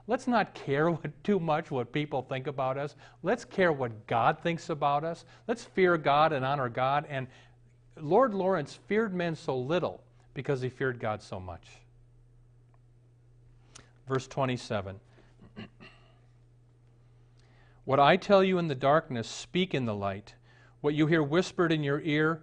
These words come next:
proclaim upon the housetops." Next way to prepare for persecution, never stop proclaiming Christ's words. Do you do that?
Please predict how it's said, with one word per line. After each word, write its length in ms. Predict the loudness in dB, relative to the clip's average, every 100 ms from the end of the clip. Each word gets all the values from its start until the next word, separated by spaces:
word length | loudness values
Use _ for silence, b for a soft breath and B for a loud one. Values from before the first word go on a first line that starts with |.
| -8
proclaim 720 | -2 -2 -2 -2 0 2 -2
upon 360 | -4 -2 -2 -2
the 80 | -2
housetops." 680 | 0 -2 -4 -6 -6 -10 -20 b b
Next 300 | -4 -4 -4
way 160 | -4 -4
to 100 | -6
prepare 480 | -12 -6 -4 -4 -4
for 200 | -8 -6
persecution, 760 | -6 -6 -8 -8 -8 -8 -12 -14 b b
never 440 | -4 -2 0 -2
stop 480 | -4 -4 -4 -4 -8 -20 -10
proclaiming 760 | -8 -8 -4 -4 -2 -6 -8 b b
Christ's 440 | -6 -2 -2 -4 -10
words. 540 | -8 -8 -10 -14 -20 -20 b b b b -8
Do 60 | -2
you 120 | 0
do 220 | 0 0
that? 300 | 0 -4 -8